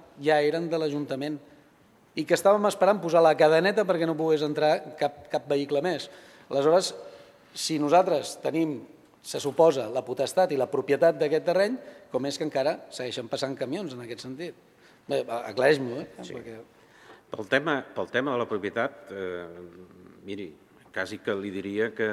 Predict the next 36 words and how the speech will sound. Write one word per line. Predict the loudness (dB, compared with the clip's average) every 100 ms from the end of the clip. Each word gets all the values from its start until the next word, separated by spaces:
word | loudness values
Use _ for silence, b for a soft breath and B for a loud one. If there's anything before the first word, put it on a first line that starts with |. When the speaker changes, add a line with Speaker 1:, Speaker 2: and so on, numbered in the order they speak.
| -4
Speaker 2:
li | -4
ha | -4
respost | -4 -6 -8 -6
el | -10
senyor | -6 -6 -6
Ferran | -6 -6 -4 -4
Villasenyor, | -6 -6 -6 -6 -6
que | -10
està | -12 -8 -8
en | -6 -8
un | -6
tema | -6 -4 -6
de | -6
tipus | -8 -8 -8 -6
legal. | -6 -6 -10 -18 _ _ b b b b -6
Pel | -4
que | -4 -2
fa, | 2 2 0 -12 -14 -8
pel | -8
que | -6 -2
fa | 2 2 0 -14 B B B -8
al | -6
rebliment, | -6 -4 -4 -2 -4 -8 -14 -20 -14
el | -12
rebliment, | -12 -10 -8 -8 -8 -8
doncs, | -8 -6 -10
efectivament, | -12 -8 -6 -4 -6 -8 -14 -16 -12
el | -8
rebliment | -6 -6 -6 -4 -6 -12 B B -16
està | -8 -8
contemplat | -4 -6 -4 -6 -4 -2 -2 -2 -18 -20 -20 b b -10
en | -6 -6
el |
mateix | -6 -6 -6 -6
conveni | -8 -4 -2 -2 -2
inicial | -4 -4 -6 -8 -8